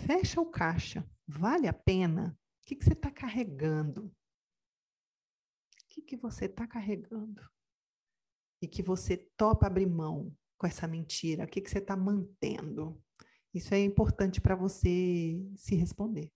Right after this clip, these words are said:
Quanto tá te custando isso? O que que a mentira tá causando na sua vida? Porque normalmente ela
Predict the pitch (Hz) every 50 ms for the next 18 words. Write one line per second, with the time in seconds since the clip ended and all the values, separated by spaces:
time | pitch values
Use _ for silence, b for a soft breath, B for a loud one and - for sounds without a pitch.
0 | _ _ _ - 240 254 262 262 262 240 - - - - - - - - - -
1 | 175 170 170 160 165 165 156 160 - - - - - - - - - _ _ _
2 | _ _ _ - 214 208 214 - - - 302 302 - - - - 247 226 202 196
3 | 185 180 175 180 170 160 - - - - 208 190 165 170 175 - - 180 - -
4 | - 180 165 170 165 - - - 175 175 175 175 175 170 165 160 - 202 180 170
5 | - - - - 175 175 180 180 190 185 139 - - - - - - - - 180
6 | 175 175 185 180 180 170 165 165 170 170 175 175 - - - 180 170 165 170 175
7 | 175 175 175 175 175 175 175 175 170 170 165 160 156 156 254